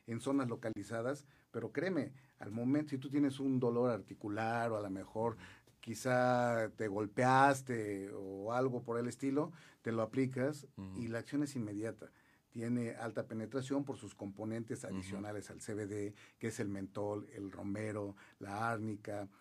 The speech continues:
Speaker 1: entonces
Speaker 2: Por supuesto.
Speaker 1: jojoba,
Speaker 2: Ajá.
Speaker 1: todos esto, este, este tipo de componentes te hacen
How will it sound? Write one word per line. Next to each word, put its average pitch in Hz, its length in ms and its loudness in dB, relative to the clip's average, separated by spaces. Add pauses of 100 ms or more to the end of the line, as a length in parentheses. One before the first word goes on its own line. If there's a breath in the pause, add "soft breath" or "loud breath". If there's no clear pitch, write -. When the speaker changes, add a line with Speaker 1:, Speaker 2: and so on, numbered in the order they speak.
(200 soft breath)
Speaker 1:
entonces 127 600 -2
Speaker 2:
Por 98 160 -4
supuesto. 101 140 0
Speaker 1:
jojoba, 135 400 6 (140 loud breath)
Speaker 2:
Ajá. 87 160 -12
Speaker 1:
todos 151 280 0
esto, 170 280 -2
este, 147 260 -6
este - 260 -8
tipo 143 300 -4
de 120 100 -2
componentes 120 800 -2 (320 soft breath)
te 113 160 -4
hacen 131 480 0